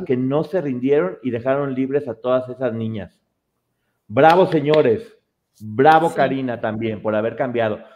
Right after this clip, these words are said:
Speaker 1: Vi una entrevista de Karina Yapor con Adal Ramones, hijo.
Speaker 2: Ay, sí.
Speaker 1: Bravo, bravo, Karina. Bravo, en verdad.
Speaker 2: Dice Denis Ruminot,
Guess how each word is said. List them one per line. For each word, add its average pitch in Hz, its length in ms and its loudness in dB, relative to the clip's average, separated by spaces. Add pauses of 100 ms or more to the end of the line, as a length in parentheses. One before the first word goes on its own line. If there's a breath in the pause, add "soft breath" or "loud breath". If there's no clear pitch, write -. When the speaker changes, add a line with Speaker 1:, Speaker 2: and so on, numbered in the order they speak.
(140)
Speaker 1:
Vi 135 120 -6
una 226 120 -4
entrevista 175 380 -6
de 165 100 -2
Karina 127 320 -2
Yapor 123 400 -2
con 143 160 -6
Adal 127 240 -2
Ramones, 110 580 -6
hijo. - 520 -12 (240)
Speaker 2:
Ay, 123 300 -10
sí. - 300 -20 (1400)
Speaker 1:
Bravo, 101 840 -4 (420)
bravo, 104 440 -4
Karina. 107 600 -8 (720)
Bravo, 120 480 0
en 143 80 -8
verdad. 101 420 -8 (440)
Speaker 2:
Dice 254 400 2
Denis 233 480 0
Ruminot, 226 440 -4